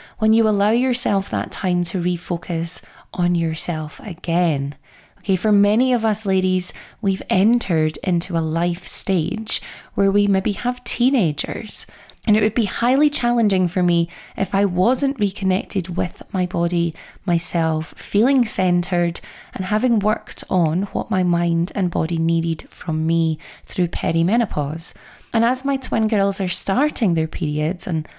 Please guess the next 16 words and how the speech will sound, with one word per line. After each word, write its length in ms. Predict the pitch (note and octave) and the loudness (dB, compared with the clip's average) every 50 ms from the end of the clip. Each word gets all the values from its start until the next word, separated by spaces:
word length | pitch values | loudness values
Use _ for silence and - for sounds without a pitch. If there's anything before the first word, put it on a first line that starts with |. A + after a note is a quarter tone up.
| - - _ | -20 -20 _
hormones 440 | - - F#3+ G3 G3 G3 G3 F#3+ F#3+ | -4 0 2 2 4 4 2 2 0
are 80 | F#3 E3 | -2 -2
changing 600 | - - - G3+ A#3 C4 C4+ B3 A#3+ F#3+ F3+ E3+ | 0 0 2 2 4 4 4 4 4 2 2 0
for 180 | - - - | 0 -2 -4
them, 380 | D#3+ - D#3+ D3+ D#3+ F3+ G#3 G#3+ G#3+ - - - - - - - | -2 -2 0 0 2 2 2 2 0 -6 -14 -20 -20 -20 -14 -4
I'm 200 | - A#3 C4 C#4 | 0 0 2 2
coming 280 | C4+ - C4+ B3+ A#3+ A3+ | 2 2 2 2 2 2
to 100 | G#3 - | 2 0
the 160 | G3 G3+ - - | 0 -2 0 0
end 600 | - F#3+ A3+ C4 C4 F#3 D#3 D3+ D3+ E3 - - - - - - - - | 2 2 4 4 4 4 2 2 0 -2 -4 -6 -8 -12 -20 -20 -6 -4
of 200 | G3+ F3+ E3+ - | -2 -2 0 -2
that 180 | F#3 - - | -4 -4 -2
journey 500 | - F3+ E3+ D#3 D#3 D#3 D#3 D#3 D#3+ - - | -2 -2 0 0 0 0 0 -2 -4 -6 -4
and 160 | - G3 F#3+ F#3 | -2 0 0 0
hormones 580 | - G3 F#3+ G3 G3 F#3 F3+ F3 E3 E3 - - | 2 2 2 2 2 2 2 2 0 0 -2 -2
are 320 | - F3 E3 D#3+ D#3+ D#3 | -2 0 0 0 0 -2